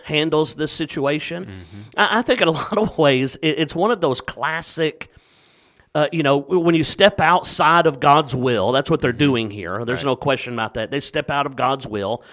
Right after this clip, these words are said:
Speaker 1: God isn't pleased with that. I mean, sin has occurred. They've stepped outside of God's will.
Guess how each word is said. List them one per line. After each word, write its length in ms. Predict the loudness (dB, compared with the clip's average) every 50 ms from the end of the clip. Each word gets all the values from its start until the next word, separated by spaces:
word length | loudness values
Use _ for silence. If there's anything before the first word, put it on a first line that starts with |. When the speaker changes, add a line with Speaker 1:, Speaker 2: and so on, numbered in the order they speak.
| -20 -20 -4
Speaker 1:
God 200 | 2 4 4 4
isn't 200 | 4 2 0 -6
pleased 320 | -4 -2 -2 -2 -2 -4 -4
with 180 | -4 -6 -4 -4
that. 300 | -6 -6 -4 -4 -6 -6
I 40 | -6
mean, 100 | -6 -4
sin 380 | -4 -4 -2 0 0 0 0 -2
has 200 | -4 -6 -6 -6
occurred. 420 | -10 -10 -10 -10 -8 -8 -8 -6
They've 140 | -6 -8 -8
stepped 300 | -8 -8 -10 -10 -8 -8
outside 400 | -10 -10 -10 -10 -8 -6 -6 -6
of 120 | -6 -8
God's 300 | -6 -4 -4 -4 -4 -8
will. 400 | -10 -8 -8 -6 -6 -8 -8 -10